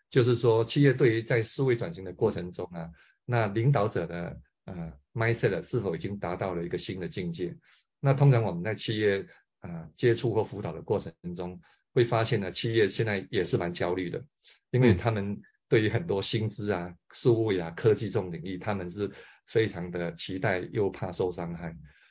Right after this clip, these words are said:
所以他们只要说，哎，有人来跟他们介绍一个，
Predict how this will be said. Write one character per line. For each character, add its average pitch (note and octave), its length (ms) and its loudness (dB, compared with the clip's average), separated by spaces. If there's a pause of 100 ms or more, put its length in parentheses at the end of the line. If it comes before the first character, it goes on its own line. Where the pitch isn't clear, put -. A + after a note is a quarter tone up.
(140)
所 B2+ 140 4
以 A2 60 4
他 C3 120 2
们 A#2+ 140 4
只 G2+ 120 -2
要 G2 140 0
说， G#2+ 360 0 (100)
哎， C3 80 0
有 A2 160 2
人 G2+ 140 -2
来 A2+ 80 -2
跟 A#2+ 100 -4
他 B2 80 0
们 A2+ 100 -4
介 A#2+ 160 0
绍 A2+ 220 -2
一 G#2 80 -4
个， G2+ 300 -2